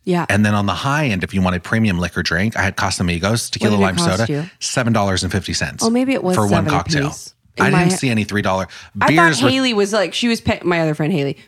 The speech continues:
Speaker 1: was paying, and I thought she said it was seven for two. And she was like, "I'm sorry, did you mean seventeen or seventy even?" And 'cause that's what we're used to in the
Speaker 2: Yeah,
Speaker 1: city.
Speaker 2: I'm used to seventeen to twenty-five dollars a cocktail.
Speaker 1: Yeah, and it was
Speaker 2: Here in
Speaker 1: seven.
Speaker 2: L A.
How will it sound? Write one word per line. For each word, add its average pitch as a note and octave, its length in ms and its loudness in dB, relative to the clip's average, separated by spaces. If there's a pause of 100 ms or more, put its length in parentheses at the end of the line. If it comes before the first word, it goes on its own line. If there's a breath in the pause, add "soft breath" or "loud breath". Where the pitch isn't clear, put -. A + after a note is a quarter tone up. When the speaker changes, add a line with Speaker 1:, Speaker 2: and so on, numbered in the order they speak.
Speaker 1:
was F3 140 -4
paying, F#3 440 0
and C#3 100 -2
I C#3+ 100 -2
thought D#3 200 -4
she - 160 -10
said C#3+ 220 -8
it - 80 -12
was C#3 80 -8
seven D#3+ 400 -4
for D3+ 140 -12
two. D3+ 460 -6 (320 soft breath)
And F3 120 -8
she G3 100 -4
was F3 140 -6
like, E3 160 -4
"I'm G3 80 -4
sorry, E3+ 200 -4
did E3 140 -8
you F#3 80 -2
mean F3 140 0
seventeen F#3 680 -4
or F3 100 -6
seventy D#3+ 480 -2
even?" G#3 680 -4
And E3+ 200 -4
'cause F3 160 -4
that's A3 240 -2
what A#3 120 -2
we're G#3+ 100 0
used E4 320 2
to A3+ 160 0
in G#3 80 2
the A#2+ 60 2
Speaker 2:
Yeah, F#3+ 260 4
Speaker 1:
city. - 120 0
Speaker 2:
I'm C#3+ 120 2
used F3 160 0
to - 80 0
seventeen A#2+ 480 0
to A2 60 0
twenty-five G#2+ 400 0
dollars F2 260 0
a F#2 60 -4
cocktail. D#2 480 -4
Speaker 1:
Yeah, F#3 240 -10 (160)
and G3 120 -8
it E3 60 -8
was - 100 -6
Speaker 2:
Here A2+ 140 4
in - 60 2
Speaker 1:
seven. E2 180 -2
Speaker 2:
L - 20 -2
A. - 200 -6